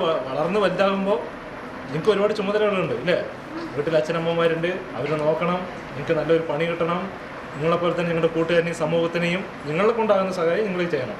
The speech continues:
ഇല്ലേ? അതൊക്കെയല്ലേ നിങ്ങളുടെ ഓരോരുത്തരുടെയും ലക്ഷ്യങ്ങൾ. അപ്പോൾ അങ്ങനെയുള്ള ആ ലക്ഷ്യത്തിലോട്ട് നമുക്ക് മുന്നോട്ട് പോകണമെന്നുണ്ടെങ്കിൽ നമുക്ക് ആരോഗ്യമായിട്ടുള്ള ഒരു ശരീരവും, ആ, നല്ല ദൃഢപ-, ദൃഢ-, ദൃഢത്തോടുള്ള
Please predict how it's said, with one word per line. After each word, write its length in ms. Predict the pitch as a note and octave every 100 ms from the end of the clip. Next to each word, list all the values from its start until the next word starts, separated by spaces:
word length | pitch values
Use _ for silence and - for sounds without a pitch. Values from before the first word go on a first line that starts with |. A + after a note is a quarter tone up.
| C#3+
ഇല്ലേ? 140 | E3 - - - -
അതൊക്കെയല്ലേ 340 | F3+ G3 A3
നിങ്ങളുടെ 200 | G#3 G3+ G3
ഓരോരുത്തരുടെയും 400 | G3+ G3 G3 F#3
ലക്ഷ്യങ്ങൾ. 340 | E3 F3 D3+ A2 - - - - - -
അപ്പോൾ 140 | - E3+
അങ്ങനെയുള്ള 380 | D#3+ G3+ A3+ G#3 G#3
ആ 20 | F#3+
ലക്ഷ്യത്തിലോട്ട് 560 | - G#3 G3 G3+ G3 G3
നമുക്ക് 180 | F#3 F#3+
മുന്നോട്ട് 260 | E3+ F#3+ G3
പോകണമെന്നുണ്ടെങ്കിൽ 540 | F#3 F3 E3 E3 F3 G#3 - - -
നമുക്ക് 220 | E3+ F#3 F3
ആരോഗ്യമായിട്ടുള്ള 680 | F#3 G3+ G#3 G#3 G3+ G3+ G3+ F#3+
ഒരു 100 | A#3+ - - - D#3+
ശരീരവും, 460 | D#3 F#3 F#3+ G#3 - - - - - C#3+
ആ, 40 | C#3 C#3+
നല്ല 160 | D3+ G3+ G#3+ G#3+ - - -
ദൃഢപ-, 420 | F#3+ G3 F#3 F3 -
ദൃഢ-, 240 | D#3+ G3 -
ദൃഢത്തോടുള്ള 560 | D#3 - G3+ G#3 G3+